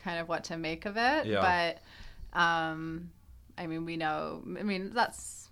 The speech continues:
Speaker 1: I don't know. Yeah, there's,
Speaker 2: Yeah.
Speaker 1: there's definitely water stuff in this show. <laughs>
Speaker 2: Uh-huh.
Speaker 1: So, um, I just thought it was of note.
Speaker 2: Yeah,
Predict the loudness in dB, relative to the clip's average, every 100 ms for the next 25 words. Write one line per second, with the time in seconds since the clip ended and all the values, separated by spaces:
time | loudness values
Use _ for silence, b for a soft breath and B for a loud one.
0 | -8 0 2 2 -2 -4 0 0 0 2
1 | 2 2 4 4 4 0 4 8 8 6
2 | 2 2 0 -6 -14 2 6 6 4 0
3 | -2 -2 -4 -8 -6 -4 -2 0 2 4
4 | 4 2 0 0 -2 -4 -4 -2 -4 -6
5 | -10 B -6 -2 -2 -2 -4 -8 -12 -10
6 | -8 -8 -8 -10 -12 0 2 2 -2 -6
7 | -10 -20 -6 -4 -2 -4 -6 -6 -12 -18
8 | -2 4 4